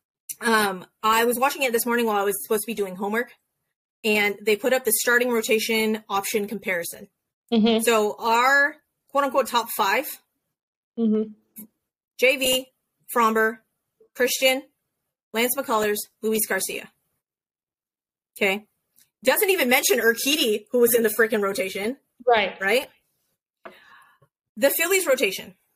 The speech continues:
Speaker 1: Zach Wheeler, formidable. Aaron Nola, formidable.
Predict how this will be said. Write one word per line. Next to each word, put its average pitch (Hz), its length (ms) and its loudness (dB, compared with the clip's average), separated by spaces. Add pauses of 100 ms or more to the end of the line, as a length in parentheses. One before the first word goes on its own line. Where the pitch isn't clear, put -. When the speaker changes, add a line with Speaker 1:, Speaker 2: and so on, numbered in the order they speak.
(220)
Speaker 1:
Zach 220 280 0
Wheeler, 220 340 -2 (560)
formidable. 220 480 0 (460)
Aaron 254 240 4
Nola, 247 380 0 (460)
formidable. 180 460 -4